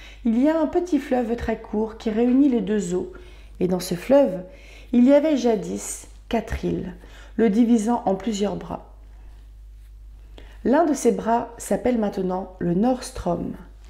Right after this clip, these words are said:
Ces îles n'étaient au début que des îlots boisés ordinaires,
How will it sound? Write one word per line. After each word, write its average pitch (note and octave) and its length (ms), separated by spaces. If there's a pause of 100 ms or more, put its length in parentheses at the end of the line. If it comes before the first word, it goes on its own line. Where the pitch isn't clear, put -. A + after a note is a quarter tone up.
(540)
Ces C#4 260
îles F#4 140
n'étaient D4 280
au C4 40
début A#3+ 300
que C#4 100
des A3 320
îlots C#4 200
boisés A3 580
ordinaires, F#3 800